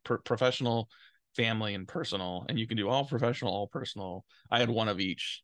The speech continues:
and my list of feelings <laughs> were exactly the same for all three groups. You know, one was intensely personal, one was a family thing, and one was a, you know, a work thing, and, like,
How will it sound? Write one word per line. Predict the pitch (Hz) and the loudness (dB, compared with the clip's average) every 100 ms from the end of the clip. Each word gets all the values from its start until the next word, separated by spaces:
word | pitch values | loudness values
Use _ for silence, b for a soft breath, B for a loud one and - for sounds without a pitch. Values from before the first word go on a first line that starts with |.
| - | -4
and | 113 104 | -2 0
my | 101 | 0
list | 107 104 - | 0 -2 -4
of | 117 | -4
feelings | 107 98 95 - | -2 -2 -2 -2
<laughs> | - | 0
were | 127 | 0
exactly | 107 113 135 143 - 139 | 2 4 4 4 6 6
the | 127 | 6
same | - 151 135 | 6 4 4
for | - 143 135 | 2 2 4
all | 139 | 4
three | - 147 131 | 4 6 6
groups. | 143 165 156 - 240 B - | 8 6 6 2 -8 B 2
You | 175 | 6
know, | 139 | 8
one | 139 156 | 8 8
was | 143 | 8
intensely | 135 131 135 131 | 8 6 4 2
personal, | 120 123 165 143 | 2 2 4 6
one | 120 127 | 6 4
was | 120 | 2
a | 113 | 2
family | 117 117 123 | 2 4 6
thing, | 123 143 | 6 6
and | 120 | 4
one | 117 | 2
was | 117 113 | 2 4
a, | 117 - B B B _ _ | 4 2 B B B _ _
you | 123 | 6
know, | 113 | 8
a | |
work | 110 135 - | 8 6 6
thing, | 104 98 110 | 4 4 2
and, | 113 110 | 2 4
like, | 107 | 4